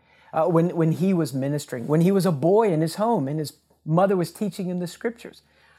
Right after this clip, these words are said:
Some of the verses don't apply to Christ because they speak of sin and forgiveness. But other passages, so many of them, would be wonderfully fulfilled in the person of our Lord when he, unlike us, can say,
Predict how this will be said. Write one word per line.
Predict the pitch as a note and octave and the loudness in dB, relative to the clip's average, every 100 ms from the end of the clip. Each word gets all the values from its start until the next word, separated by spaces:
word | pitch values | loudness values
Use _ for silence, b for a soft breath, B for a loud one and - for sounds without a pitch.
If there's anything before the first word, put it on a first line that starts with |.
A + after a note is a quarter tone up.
| b b _ | b b _
Some | - - F#3 | -4 0 2
of | C4+ | 2
the | D3+ | 0
verses | B2+ - E3 D#3+ | -4 -6 -8 -8
don't | D3+ G#3 A3+ A3 | -2 0 0 -2
apply | E3 D3 B2 | -10 -6 -6
to | B2 | -6
Christ | - - C3+ - - | -8 -6 -6 -12 -12
because | C3 - D3 C3 B2 - | -12 -6 -4 -4 -6 -10
they | C#3+ | -8
speak | C#3 - C3 | -8 -10 -10
of | B2 - | -10 -12
sin | - F#3 B2 | -6 -6 -6
and | A#2 A2 | -10 -12
forgiveness. | B2 D3 F3 B2+ D3+ - _ _ _ _ _ _ _ _ - | -10 -8 -8 -10 -16 -20 _ _ _ _ _ _ _ _ -2
But | C#3 | 2
other | D#3+ B3 A3 | 4 4 0
passages, | - A#2+ G#2+ - - - - - _ _ | -2 -8 -8 -12 -12 -14 -16 -20 _ _
so | - G#3+ F#3 | -8 -4 -2
many | C#3 G3+ D3 | -2 -2 -4
of | - | -6
them, | - - - b b - | -10 -10 -16 b b -6
would | D#3 C#3+ | -4 -2
be | D3 | -2
wonderfully | C#3+ D#3+ F3+ A#3+ A#3 D#3 - C3+ | -2 -2 0 4 4 2 -2 -10
fulfilled | - C3 - D3 C3+ C#3 | -8 -10 -8 -8 -8 -8
in | - C3+ | -10 -10
the | |
person | C3 D3+ C3+ C3+ | -8 -8 -8 -10
of | B2 B2+ | -8 -8
our | C3 | -6
Lord | C3+ C#3 C#3 - B B B | -6 -6 -6 -10 B B B
when | - D3 D3 | -4 0 0
he, | C3+ A3+ A#3+ C#3 C3 - | -2 0 0 0 -4 -2
unlike | E3 D#3+ B2+ - | -2 0 -4 -6
us, | C3 - | -8 -10
can | - B2 | -10 -10
say, | - D3 A2 A#2 | -8 -8 -8 -12